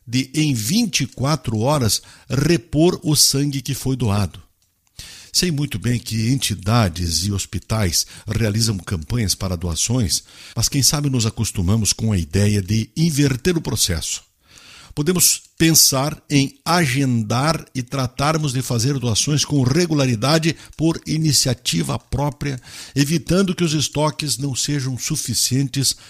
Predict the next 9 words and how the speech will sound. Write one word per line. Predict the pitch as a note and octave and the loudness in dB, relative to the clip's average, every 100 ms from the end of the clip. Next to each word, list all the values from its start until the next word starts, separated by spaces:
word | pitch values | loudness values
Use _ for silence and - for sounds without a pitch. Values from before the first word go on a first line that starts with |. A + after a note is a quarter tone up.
| - | -6
para | - B2+ C3 | 0 2 2
atender | A#2+ B2 G2 G#2+ | 2 0 0 0
às | A2 | 0
necessidades. | G2+ G#2 A2+ - G#2 F#2+ E2 - - - _ _ _ _ _ _ | 0 -2 -2 -4 -4 -4 -4 -6 -10 -12 _ _ _ _ _ _
E | A#2 | 0
no | A2+ | 2
nosso | F#2+ C3 A#2+ - | 2 0 -2 -4
caso, | - A2+ G#2 - - _ | -4 -2 0 -2 -10 _
especialmente, | - - B2+ G2+ E2+ G2+ D2+ - | -14 -6 -4 -2 -2 -2 -4 -12